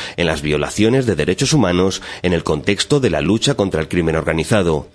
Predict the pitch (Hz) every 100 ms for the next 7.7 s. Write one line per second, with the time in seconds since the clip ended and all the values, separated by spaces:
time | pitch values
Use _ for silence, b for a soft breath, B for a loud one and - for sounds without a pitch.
0 | b - 90 87 82 95 98 101 104 -
1 | 76 101 107 110 87 85 85 82 82 104
2 | 98 101 90 87 76 82 110 120 147 110
3 | 76 - 104 110 139 82 - 73 104 139
4 | 85 87 B B - 87 82 82 78 76
5 | 82 78 - 78 - 104 87 98 - B
6 | B - 101 87 80 82 - 82 82 67
7 | 120 135 104 90 92 90